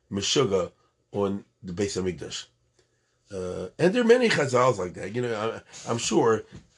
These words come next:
a fair number of people listening to this have gone through the Gemara Megillah one time or another, and certainly the first parak with the Agadah.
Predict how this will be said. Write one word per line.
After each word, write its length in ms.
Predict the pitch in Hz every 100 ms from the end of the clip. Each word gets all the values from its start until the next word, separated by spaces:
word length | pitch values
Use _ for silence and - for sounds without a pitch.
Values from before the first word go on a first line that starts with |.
| _ _ _ _ _ _ -
a 100 | 92
fair 280 | - 143 139
number 260 | 127 104
of 100 | 98
people 280 | 113 92 95
listening 400 | 104 104 95 92
to 100 | 95
this 280 | 92 90 - - _ _ -
have 180 | 95
gone 180 | 95 113
through 120 | 107 101
the 60 |
Gemara 220 | 101 101
Megillah 340 | 95 87 101 101
one 160 | 101
time 220 | 95 95 92
or 40 |
another, 400 | 92 90 90 90 _ _ -
and 100 | 87
certainly 360 | 131 113 101
the 80 | 90
first 280 | - 110 -
parak 200 | 101 92
with 120 | 85
the 60 | 85
Agadah. 680 | 87 101 101 98 95 95